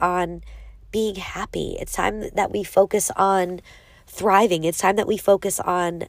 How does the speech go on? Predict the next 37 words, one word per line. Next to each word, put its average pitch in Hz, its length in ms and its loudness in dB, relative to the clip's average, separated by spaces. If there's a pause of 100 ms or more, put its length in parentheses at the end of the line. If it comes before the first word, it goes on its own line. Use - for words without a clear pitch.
(120)
making 202 240 -2
sure 190 180 -2
we're 185 140 2
fueling 202 380 0
our 180 80 -2
body. 175 440 4
It's - 140 -2
time 196 160 2
that 214 140 2
we're 180 240 0
so 208 420 4
focused 220 680 2 (400)
on 190 140 0
elevating 175 540 4
our 156 120 0
lives. - 340 -6
So - 160 0
I 180 60 2
want 180 240 4
you 247 80 2
to 254 80 4
take 214 260 2
away 196 220 8
from 190 160 -6
this 190 120 0
podcast, 165 600 -2 (260)
I 185 60 -2
really 208 420 6
want 202 380 2
you 196 120 -2
to 185 220 -4
listen 185 320 0
to 175 160 -4
everything 190 400 -2
that 180 140 2
I've 170 180 0
said 156 400 -2